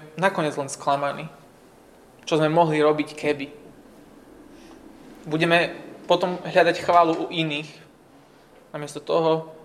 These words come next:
že sme chválili jediného Boha. A keďže budeme hľadať vďaku a chválu u iných,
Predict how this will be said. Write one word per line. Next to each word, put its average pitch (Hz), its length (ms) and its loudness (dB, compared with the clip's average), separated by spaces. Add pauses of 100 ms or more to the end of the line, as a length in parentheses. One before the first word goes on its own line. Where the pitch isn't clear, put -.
(120)
že 139 80 -12
sme 147 240 -4 (140)
chválili 156 500 -2 (400)
jediného 156 540 -2
Boha. 143 400 -2 (1200)
A 160 160 0
keďže 165 240 -4
budeme 170 240 -4
hľadať 160 320 0
vďaku 180 480 2
a 165 60 -2
chválu 175 460 4
u 160 40 -6
iných, 165 460 -8